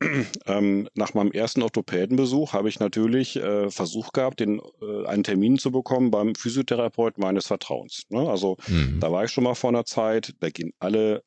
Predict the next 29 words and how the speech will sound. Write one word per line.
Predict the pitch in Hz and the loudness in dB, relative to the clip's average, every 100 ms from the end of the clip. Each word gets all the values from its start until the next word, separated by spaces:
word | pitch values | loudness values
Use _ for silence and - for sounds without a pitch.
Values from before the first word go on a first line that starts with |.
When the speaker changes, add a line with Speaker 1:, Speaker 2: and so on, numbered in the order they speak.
| _ | _
Speaker 1:
Läufer | 90 117 - 101 | 0 0 0 0
hin, | 110 113 113 117 - - _ - | 2 4 4 0 -6 -20 _ -6
der | 85 | -4
hat | |
einen | 85 | -2
sehr, | 78 104 | 0 0
sehr | 123 123 | 2 0
guten | 123 113 101 | -2 0 0
Ruf, | 104 117 135 - - - | 2 2 2 -2 -12 -6
ähm, | 95 95 95 95 95 - - - - - - _ _ - | 0 2 4 4 2 -4 -16 -18 -18 -18 -20 _ _ -4
aber | 104 101 | 0 2
der | 98 101 | 2 2
hatte | 110 107 104 95 - _ | 0 0 2 0 -6 _
genau | 98 90 107 | 0 2 2
deswegen | 113 - 98 | 0 2 2
natürlich | 110 - 104 | 2 2 -2
auch | - | 0
keinen | 104 101 | 0 0
Termin | 101 98 104 101 | 2 4 4 2
frei, | - 73 71 - | -2 -2 -2 -6
kurzfristig, | 82 78 - 73 104 - - - | -6 -6 -4 -2 -2 -2 -2 -4
Speaker 2:
<laughs> | - | -4
Speaker 1:
so. | 139 - - - _ - - | -6 -6 -10 -20 _ -16 -2
Speaker 2:
Ja. | 92 - - | -2 -2 -2
Speaker 1:
Ähm, | 87 90 90 90 90 90 - _ | 0 2 2 4 2 0 -4 _
und | 104 | -2
ich | 104 110 | 0 0
hab | 101 _ _ _ | -2 _ _ _
irgendwann | 110 139 156 151 98 113 139 151 156 - | 0 4 4 2 2 4 6 6 4 0